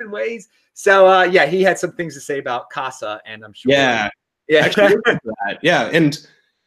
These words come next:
Speaker 2: you know, there's, there's, um, there's a lot of nuance here. And what I would say is that J W is trying to remain as anonymous as possible, and that's great, right? Good for him. He should.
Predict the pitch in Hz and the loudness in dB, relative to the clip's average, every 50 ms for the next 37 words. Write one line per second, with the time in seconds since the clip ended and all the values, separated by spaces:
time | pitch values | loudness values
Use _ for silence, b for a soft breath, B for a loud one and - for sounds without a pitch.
0 | _ _ - 165 165 156 147 165 165 160 151 143 - - - - _ _ _ 135 | _ _ -2 0 2 4 4 4 4 4 2 0 -4 -8 -10 -12 _ _ _ -4
1 | 131 151 147 151 151 143 127 131 147 - 127 131 127 127 123 120 117 113 113 110 | -2 0 0 0 0 -2 -4 -8 -10 -8 -6 -6 -4 -4 -4 -4 -6 -8 -10 -12
2 | 110 110 _ _ _ _ _ _ _ _ _ - 147 143 147 147 123 131 175 185 | -16 -18 _ _ _ _ _ _ _ _ _ -4 -4 -2 -2 -2 -2 -2 -2 -2
3 | 139 127 120 127 127 117 110 104 101 98 - - - 101 92 92 - - _ _ | -2 -2 0 0 0 0 -2 -6 -10 -12 -12 -10 -8 -8 -6 -8 -10 -14 _ _
4 | _ _ _ _ _ - 143 139 135 135 127 135 117 131 135 147 156 165 151 - | _ _ _ _ _ -4 0 0 0 0 -2 -2 -2 -2 0 0 0 -2 -4 -4
5 | - 110 113 127 151 165 - _ - 131 127 117 113 131 123 117 113 110 - - | -4 -4 -2 -4 -4 -8 -10 _ -4 -2 -2 -2 -2 -2 -2 -2 -2 -4 -8 -12
6 | _ _ _ _ _ _ _ - 156 160 160 139 135 139 151 156 156 151 139 131 | _ _ _ _ _ _ _ -4 -2 0 2 0 0 0 0 -2 0 0 0 0
7 | 120 120 - - 131 123 120 120 117 117 - 123 117 117 117 113 113 123 117 113 | -2 -4 -6 -6 -6 -4 -4 -6 -8 -8 -8 -8 -6 -6 -6 -6 -6 -6 -6 -6
8 | 110 107 110 113 113 113 110 113 113 107 104 104 104 104 - - 135 135 127 120 | -6 -6 -4 -4 -6 -6 -6 -6 -4 -4 -4 -4 -6 -10 -10 -6 -4 -2 -2 -2
9 | 110 113 123 127 123 - - 101 - - - 90 101 - - 139 151 151 151 - | -4 -4 -4 -4 -4 -6 -8 -10 -10 -10 -10 -10 -10 -8 -6 -6 -6 -6 -6 -10
10 | _ _ _ - 135 139 151 160 156 - - 127 123 110 87 - - _ _ _ | _ _ _ -2 0 0 0 0 -2 -4 -4 -2 -2 -2 -2 -6 -10 _ _ _
11 | - 107 117 123 - - _ - 151 - 147 143 120 123 113 104 95 101 - _ | -4 -2 -2 -2 -4 -6 _ -4 -2 -2 0 -2 -2 -2 -4 -4 -6 -10 -14 _
12 | _ _ _ _ _ - 135 117 - - 151 131 113 104 98 - | _ _ _ _ _ -6 -4 -4 -2 0 0 0 0 0 -4 -8